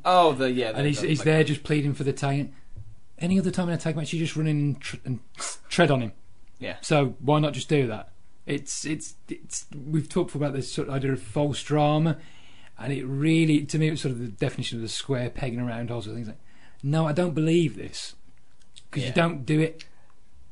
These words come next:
Speaker 2: in any other instance in a tag match.
Speaker 1: They
Speaker 2: So it's,
Speaker 1: tried to, yeah,
Speaker 2: it
Speaker 1: it's,
Speaker 2: just feels too contrived.
Speaker 1: it was a playoff of the T V match, so I understand the kind of the logic behind the spot, but at the same time, it, it felt
Speaker 2: Hmm.
Speaker 1: very out of place. It actually wouldn't have been completely out of place if they'd done it, like,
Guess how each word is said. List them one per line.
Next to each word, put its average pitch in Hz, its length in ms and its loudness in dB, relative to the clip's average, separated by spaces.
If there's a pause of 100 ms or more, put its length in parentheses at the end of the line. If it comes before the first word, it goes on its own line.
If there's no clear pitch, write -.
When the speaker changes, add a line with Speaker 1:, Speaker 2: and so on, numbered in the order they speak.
Speaker 2:
in 147 160 0
any 147 180 2
other 143 180 2
instance 143 400 -4
in 135 60 -2
a 131 60 -2
tag 143 240 -2
match. 143 160 -2
Speaker 1:
They - 80 -2
Speaker 2:
So - 60 2
it's, 135 60 -2
Speaker 1:
tried 254 260 4
to, 220 140 -6
yeah, 196 160 4
Speaker 2:
it 180 60 6
Speaker 1:
it's, 151 80 4
Speaker 2:
just 170 160 4
feels 175 240 6
too 170 160 2
contrived. 139 800 0
Speaker 1:
it 220 60 -4
was 214 100 4
a 190 60 -2
playoff 226 320 2
of 180 80 -6
the 165 40 -6
T 165 260 2
V 147 180 0
match, 131 280 -2
so 156 120 0
I 170 40 2
understand 156 460 0
the 139 60 -4
kind 147 120 -2
of 127 60 0
the 123 60 -4
logic 120 280 -2
behind 117 380 -4
the 113 60 -6
spot, 117 300 -4
but 135 80 -6
at 131 60 -6
the 135 60 -6
same 127 260 -2
time, 120 220 -2
it, 117 120 -8 (100)
it 135 260 -4
felt 143 480 -2
Speaker 2:
Hmm. 131 60 -12
Speaker 1:
very 117 220 -2
out 98 120 -8
of - 80 -10
place. 101 360 -8
It - 40 -8
actually 196 280 0
wouldn't 165 220 0
have 131 120 -6
been 147 200 0
completely 107 320 -6
out 90 100 -10
of - 60 -16
place 113 200 -8
if 123 80 -14
they'd 117 180 -6
done 113 120 -4
it, 110 140 -12
like, 104 140 -12